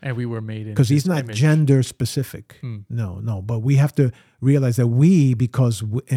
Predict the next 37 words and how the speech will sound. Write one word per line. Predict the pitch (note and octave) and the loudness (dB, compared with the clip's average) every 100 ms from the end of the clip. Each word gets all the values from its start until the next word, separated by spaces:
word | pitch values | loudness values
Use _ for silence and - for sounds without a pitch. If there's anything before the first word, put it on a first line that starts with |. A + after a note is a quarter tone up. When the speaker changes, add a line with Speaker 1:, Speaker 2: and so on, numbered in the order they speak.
| A#2+ | -2
Speaker 2:
again, | B2 C#3 B2 A2 | 0 2 0 -2
in | B2 A2 | -4 -2
the, | A2 G#2+ G2+ _ _ - _ _ _ | -4 -6 -8 _ _ -20 _ _ _
in | C#3 | -2
the | A#2+ | 0
Western | A2 D3 - D#3 C3+ | 0 0 0 -2 0
way | A#2+ C3+ C3+ C3 | 2 2 2 2
of | B2+ A2 F#2+ - | 0 -2 -4 -2
our | B2 | 0
theology, | A2+ B2 B2+ E3+ E3+ G#3+ B3+ _ | 0 0 2 2 2 2 -2 _
informed | A#2 A2+ - B2 B2 | -8 -8 -4 -2 0
by | A2 A2+ G#2 | -2 -2 -4
my | G#2+ G#2 G2+ - _ | -6 -6 -8 -10 _
precious | C3 B2 A#2+ - | -6 -4 -4 -6
European | A#2+ B2 A#2+ C3 A#2+ | -4 -4 -2 -2 0
brothers, | A#2 F3 A3 G3 A2+ - E2+ F#2 | 2 4 4 0 -4 -10 -10 -10
Speaker 1:
<laughs> | A2+ A2+ - | -10 -12 -8
Speaker 2:
um, | B2 C3 A#2+ A2+ - _ | -2 0 0 -2 -10 _
if | - C3 | 0 0
you, | A#2+ - | 2 0
if | D3+ C3 - | 0 -2 -2
they, | C3+ C3+ D3+ - - _ | -2 2 4 2 -6 _
the, | C3 C3 C3+ C3 - _ _ D#3 D3+ | -4 -4 -4 -10 -14 _ _ -14 -2
the | C3+ C3+ | 2 2
authority | B2 - G3 G3+ G3 E3 | 0 -2 0 4 4 4
has | C#3 D3 - | 4 2 0
to | C3 | -2
be | A#2+ | 0
male, | A2+ G2+ G2 | -2 -4 -6
has | B2 - | -8 -4
to | |
be | A#2 | -2
ma-, | A2 A2+ A2 | -2 -4 -4
uh, | B2 G2+ G#2 A2 A2+ A2+ - A2+ _ - | -6 -6 -6 -8 -8 -10 -14 -16 _ -18
uh, | - _ - | -18 _ -12
uh, | A#1 G#1+ A1+ - - _ | -10 -10 -12 -14 -20 _
patriotic. | - D3+ - C3+ A2 | 0 0 2 0 -2